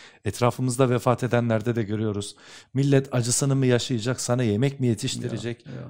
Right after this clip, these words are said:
Speaker 1: Allah rızası için sünnet olan o eve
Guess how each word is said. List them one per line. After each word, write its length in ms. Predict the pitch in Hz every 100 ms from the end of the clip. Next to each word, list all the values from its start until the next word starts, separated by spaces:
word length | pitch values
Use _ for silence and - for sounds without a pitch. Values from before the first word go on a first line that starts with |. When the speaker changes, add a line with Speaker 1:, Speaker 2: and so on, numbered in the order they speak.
| -
Speaker 1:
Allah 360 | 120 113 139 156
rızası 360 | 139 131 -
için 140 | - -
sünnet 480 | - 123 143 165 127
olan 280 | 113 120 - - - -
o 140 | 160
eve 480 | 156 131 123 120